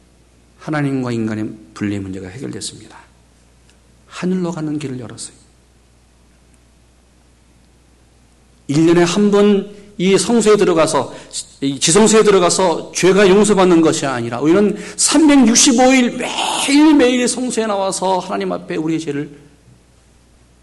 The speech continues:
해결받고요. 영원한 하나님의 나라를 보장받고요. 그러면서 하나님의 아들로 살아가는 축복을 받았습니다. 여러분, 십자가는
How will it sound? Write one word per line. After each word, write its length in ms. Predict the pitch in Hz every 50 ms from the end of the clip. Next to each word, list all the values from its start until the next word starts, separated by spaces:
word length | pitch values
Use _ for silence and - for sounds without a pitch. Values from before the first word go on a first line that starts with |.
| _ _ _ _ _ _ _ _ _ _ _ _ _ _
해결받고요. 680 | - 151 135 123 113 104 - 90 - - - - - - - _ _ _ _ _ _ _ _ _ _ _ _ -
영원한 280 | 117 113 113 113 117 113
하나님의 460 | 117 - - 196 196 190 180 185 185
나라를 460 | 175 151 147 151 156 156 160 165 - - - - - -
보장받고요. 760 | - 127 120 120 117 113 104 98 101 - - - - - - - _ _ _ _ _ _ _ _ _ _ _ -
그러면서 320 | - 98 98 98 - - - - _ _ _ _ _ _ _
하나님의 440 | - - 170 156 147 143 156 147
아들로 440 | - - - - 139 156 160 160 151
살아가는 460 | - - 139 123 117 107 104 101 87 - - _ _ _ _ _ _ _ _ -
축복을 540 | - - - _ - 185 160 143 139 139 143
받았습니다. 520 | 113 101 110 - - - - - _ - - _ _ _ _ _ _ _ _ _ _ _ _ _ _ _ _ _ _ _ _ _ _ _ _ _ _ _ _ _ _ _ _ _ _ _ _ _ _ _ _ _ _ _ - 113
여러분, 200 | 104 104 101 92
십자가는 580 | - - - - 127 123 120 120 117 113 117